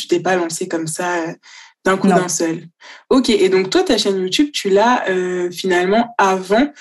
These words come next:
Speaker 1: ton métier de prof. T'avais déjà ta chaîne YouTube avant.
Speaker 2: Voilà, c'est ça. Bah, c'était vraiment pas prévu, hein, pour le coup.
Speaker 1: Ouais.
Speaker 2: Ça,
Speaker 1: <laughs>
Speaker 2: voilà,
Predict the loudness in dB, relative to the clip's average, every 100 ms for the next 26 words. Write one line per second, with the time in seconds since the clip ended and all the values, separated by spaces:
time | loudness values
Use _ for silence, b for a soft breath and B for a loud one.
0 | B _ 0 2 2 2 0 0 0 -2
1 | -2 -8 _ _ 0 2 2 2 2 2
2 | 0 0 0 0 0 0 -4 -10 _ 0
3 | 0 2 0 0 -2 2 2 4 2 -2
4 | B B -2 2 4 4 2 2 2 0
5 | 0 0 2 2 2 0 2 4 6 6
6 | 4 2 4 4 2 2 0